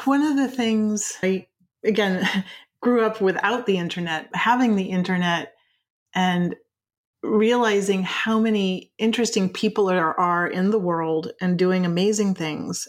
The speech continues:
And has, having the internet has allowed me to, obviously can't know what it's like to be somebody else, but to listen to other people, other, I follow a lot of Black women. There's several of them who I just really,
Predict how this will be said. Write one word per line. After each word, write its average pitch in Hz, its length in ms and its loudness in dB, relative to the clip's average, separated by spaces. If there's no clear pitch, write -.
And 175 480 2
has, - 480 -2
having 196 400 0
the 185 140 0
internet 180 320 0
has 180 160 0
allowed 175 480 0
me 180 300 0
to, 175 680 0
obviously 190 360 2
can't 180 300 0
know 185 160 2
what 185 140 2
it's 160 180 -2
like 180 200 0
to 170 60 -2
be 190 240 2
somebody 160 360 0
else, 135 260 -2
but 165 360 -2
to 185 520 2
listen 202 640 0
to 156 140 -2
other 185 220 2
people, 180 560 -2
other, 185 520 2
I 175 140 0
follow 185 380 0
a - 20 0
lot 175 200 0
of 170 160 -6
Black 175 280 -2
women. 180 360 0
There's 175 320 0
several 180 460 0
of 170 140 -2
them 170 200 0
who 180 220 0
I 170 140 0
just 175 360 -2
really, 185 440 2